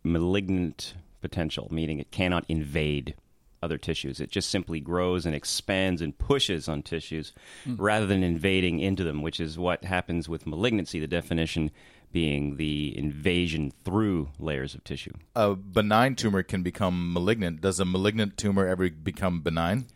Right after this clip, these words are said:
Speaker 1: Malignant tumors can regress, uh, spontaneously,
Speaker 3: Hmm.
Speaker 1: or sometimes that can happen after certain types of chemotherapy. There are certain types now of gene therapies, or,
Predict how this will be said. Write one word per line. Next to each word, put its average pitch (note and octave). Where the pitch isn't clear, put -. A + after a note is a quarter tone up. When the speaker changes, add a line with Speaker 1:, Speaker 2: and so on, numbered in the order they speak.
Speaker 1:
Malignant B2
tumors A2+
can A2
regress, F#2
uh, D#2+
spontaneously, F#2
Speaker 3:
Hmm. B2
Speaker 1:
or G2+
sometimes F2
that D#2+
can E2+
happen E2+
after E2+
certain E2
types -
of D2+
chemotherapy. G2
There F#2+
are F2+
certain F2
types G2
now F#2+
of D#2
gene A2
therapies, F#2
or, F2